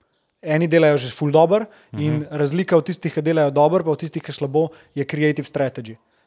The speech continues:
Speaker 1: Torej, na kakšen način delajo skripte, kako se pripravijo na neko snemanje, pa a vključijo elemente storytellinga pa sellinga.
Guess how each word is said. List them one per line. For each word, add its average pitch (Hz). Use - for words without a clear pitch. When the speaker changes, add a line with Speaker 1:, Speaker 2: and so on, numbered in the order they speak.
Speaker 1:
Torej, 151
na 151
kakšen 170
način 160
delajo 147
skripte, 160
kako 175
se 170
pripravijo 151
na 190
neko 196
snemanje, 180
pa 170
a 165
vključijo 202
elemente 160
storytellinga 196
pa -
sellinga. 127